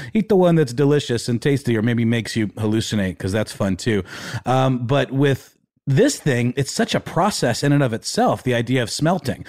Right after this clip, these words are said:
Like when you melt this stuff down and to either maybe something spilled in and they realized it made it a cool color or like it made it stronger.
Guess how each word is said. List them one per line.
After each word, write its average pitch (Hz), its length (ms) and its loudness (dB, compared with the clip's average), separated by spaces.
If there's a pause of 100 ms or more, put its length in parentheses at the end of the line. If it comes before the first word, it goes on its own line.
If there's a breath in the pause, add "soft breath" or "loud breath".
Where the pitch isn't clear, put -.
(220 loud breath)
Like 120 180 2
when 127 220 2
you 127 100 4
melt 123 400 2
this 127 160 -2
stuff - 360 -2
down 127 380 0 (220 loud breath)
and 120 160 0
to 120 320 -2 (680)
either 160 300 4
maybe 151 260 2
something 92 360 -4
spilled 180 500 2
in 262 460 4 (320 loud breath)
and 127 120 2
they 123 120 2
realized 143 360 2
it 110 80 -4
made 147 160 2
it 123 60 2
a 110 60 0
cool 160 260 0
color 226 580 2
or 120 500 0
like 120 260 -2
it 110 80 -2
made 113 160 0
it 101 60 -4
stronger. 185 500 0